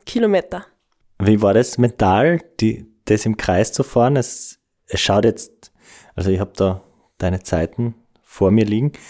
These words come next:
Speaker 2: Siebenundneunzig Kilometer klingt einmal noch wenig. Dreitausend Höhenmeter klingt noch viel. Äh, und das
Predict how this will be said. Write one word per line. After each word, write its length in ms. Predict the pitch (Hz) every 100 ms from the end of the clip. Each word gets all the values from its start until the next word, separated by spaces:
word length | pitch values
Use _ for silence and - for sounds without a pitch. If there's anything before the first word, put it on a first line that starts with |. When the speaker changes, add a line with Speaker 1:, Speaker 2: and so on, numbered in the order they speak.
| - - _ _
Speaker 2:
Siebenundneunzig 600 | - - 117 131 113 -
Kilometer 720 | - 110 98 95 - 139 156 - _ _ -
klingt 260 | - 107 104
einmal 160 | 98
noch 160 | 92 -
wenig. 420 | 85 127 185 - _ _ _ _ _ _ -
Dreitausend 500 | 98 104 110 113 104
Höhenmeter 340 | 110 107 -
klingt 300 | - 110 -
noch 140 | 107 -
viel. 400 | - 120 196 - - - - - - _ -
Äh, 340 | 107 107 107
und 260 | - 107 107
das 440 | 107 - - -